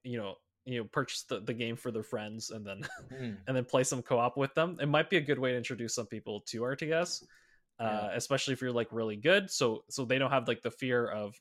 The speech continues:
Speaker 1: "Oh no, I need to, like, be able to perfectly manage everything." You can just literally kinda give them, you know, maybe the, the hero and some, some, some units, and you, you play around them. Um, so I think it's good from that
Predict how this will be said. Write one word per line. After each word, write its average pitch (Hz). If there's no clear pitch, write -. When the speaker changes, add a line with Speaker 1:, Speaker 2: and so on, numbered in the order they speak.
Speaker 1:
"Oh 120
no, 120
I 110
need 110
to, 113
like, 98
be 131
able 131
to 123
perfectly 123
manage 143
everything." 117
You 123
can 131
just 127
literally 113
kinda 107
give 107
them, 107
you -
know, 104
maybe 123
the, 107
the 127
hero 135
and 107
some, 113
some, 110
some 131
units, 127
and 131
you, 147
you 170
play 131
around 120
them. 107
Um, 123
so 135
I 147
think 202
it's 143
good 135
from 113
that 110